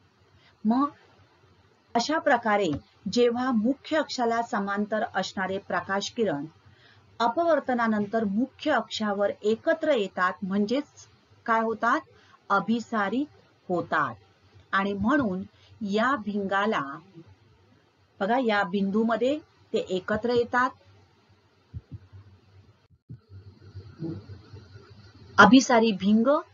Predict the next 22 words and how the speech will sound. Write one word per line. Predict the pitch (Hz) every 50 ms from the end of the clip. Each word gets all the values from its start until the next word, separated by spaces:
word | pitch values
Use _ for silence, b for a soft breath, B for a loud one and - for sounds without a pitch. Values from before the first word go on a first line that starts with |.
| b b b b _ -
म्हणजेच | 208 214 208 226 233 226 -
काय? | - - 240 247 269 311 - b b b b - -
तर | 226 208
बहिर्गोल | - - - 202 208 233 285 294 240 320 349 339
भिंगामध्ये | 262 247 240 240 226 214 214 208 214 220 214 202 196 156 143 151 b b b b b _ -
मुख्य | 190 233 285 - - - - 302
अक्षाला | 311 285 214 - - - 233 226 220 220 214 214
समांतर | 214 - 226 202 196 196 202 208 208 220 220 - -
असणारे | 190 185 - - 196 185 185 185 185
प्रकाश | - - 196 180 170 - 214 240 247 -
किरण | - - 262 247 254 247 269 - B B B B B B _ -
अपवर्तनानंतर | 214 214 214 302 320 330 330 311 294 - 262 240 240 220 220 208 202 196 190 - 190 160 147 156 b b b b b b -
मुख्य | 208 247 294 - - - 277
अक्षरा-, | 262 233 - - - - 220 202 214 - -
अक्षावर | - 185 - - 220 208 196 196 208 196
एकत्र | - - 185 196 - - 294 294 320 311
येतात, | 302 254 233 214 - 196 202 196
म्हणजेच | 190 185 190 180 - 190 190 - - -
अभिसारित | 185 180 - 233 262 - - 285 262 269 254 - 202
होतात. | 185 175 - - 175 165 151 151 B B B B B B
आणि | - 175 180 190
म्हणून | 190 185 180 202 247 285 269 226 208 220